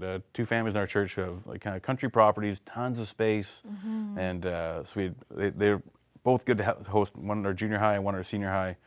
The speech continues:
Speaker 1: for the entire fall. So we were gonna do bonfires and all these kinda things outside, and had space to have up to a hundred people outside at the time. And the week after we launched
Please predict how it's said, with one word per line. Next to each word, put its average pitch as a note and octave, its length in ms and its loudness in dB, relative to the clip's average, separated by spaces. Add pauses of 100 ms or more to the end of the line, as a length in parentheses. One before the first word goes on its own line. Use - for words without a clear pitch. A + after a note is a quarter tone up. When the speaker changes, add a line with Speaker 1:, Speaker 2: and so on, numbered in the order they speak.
(260)
Speaker 1:
for - 100 -6
the G2 60 2
entire G2+ 300 6
fall. E2+ 240 -2
So - 60 -8
we F#2 40 -10
were G2 60 -4
gonna F2 140 -4
do - 20 -8
bonfires A2 580 6
and G#2+ 40 4
all G#2+ 40 4
these G2+ 120 0
kinda G2+ 140 -2
things G2 220 -2
outside, F#2 540 -2
and G2 160 -14 (460)
had F#2 100 -6
space G2 240 0
to - 80 -2
have F#2+ 120 2
up F#2 100 -2
to F#2 80 -4
a - 20 -2
hundred F#2+ 220 -2
people G2 240 -2
outside F#2+ 340 0
at F#2 80 -4
the F#2+ 60 -6
time. F#2 400 -4 (440)
And E2+ 320 -6
the F2 60 -6
week G#2+ 500 -2 (240)
after G2+ 320 -2
we F#2+ 140 0
launched F#2 600 -4